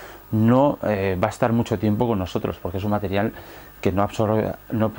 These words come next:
absorbe agua, se va a mojar, pero por lo menos va, se va a mojar poco y se va a secar más rápidamente que lo normal. Os voy a enseñar ahora la, la plantilla. Fijaos, un, una plantilla que me ha llamado bastante la atención,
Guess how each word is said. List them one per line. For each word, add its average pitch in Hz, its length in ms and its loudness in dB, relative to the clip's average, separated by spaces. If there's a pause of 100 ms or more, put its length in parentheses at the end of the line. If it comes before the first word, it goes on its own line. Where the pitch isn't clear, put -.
(140)
absorbe 104 420 0
agua, 131 340 2
se - 140 -4
va 104 100 4
a - 20 4
mojar, 135 480 2 (420)
pero 104 220 2
por 95 120 -2
lo 92 120 0
menos 113 440 0
va, 104 220 2
se - 160 -4
va 95 100 2
a - 40 2
mojar 110 320 0
poco 135 480 0 (160)
y 110 80 -2
se 113 140 0
va 107 80 2
a - 20 0
secar 104 420 -2
más 101 180 -2
rápidamente 98 720 -2 (400)
que 92 100 0
lo 90 100 0
normal. 80 400 -4 (680)
Os - 60 -18
voy 113 100 4
a 147 40 6
enseñar 160 360 4
ahora 117 260 6
la, 92 300 2 (100)
la 98 140 0
plantilla. 123 600 2 (120)
Fijaos, 107 360 2
un, 127 240 6
una 165 180 2
plantilla 139 580 4 (440)
que 113 120 2
me 117 120 4
ha - 20 6
llamado 139 400 4
bastante 123 400 0
la 123 60 2
atención, 117 480 2